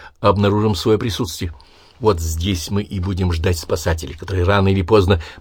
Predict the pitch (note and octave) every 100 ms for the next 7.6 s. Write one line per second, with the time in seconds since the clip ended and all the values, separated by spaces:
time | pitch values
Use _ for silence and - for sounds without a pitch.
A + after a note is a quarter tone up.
0 | - A2+ G#2+ G#2+ F#2+ A2+ F#2 G#2 - -
1 | G2+ E2+ - - A2+ A2+ A#2 G#2 - A#2+
2 | F2 - E2+ - E2+ - _ _ _ _
3 | _ _ _ _ - F2+ E2 - E2 F2
4 | D#2+ - - _ _ _ _ - A2 -
5 | B2 C3+ C#3 B2 B2 D#3 D#3 - D3+ D#3
6 | B2+ D3+ C#3+ - - D3+ D#3 D3 C#3+ D3+
7 | D#3 C#3+ D#3+ - -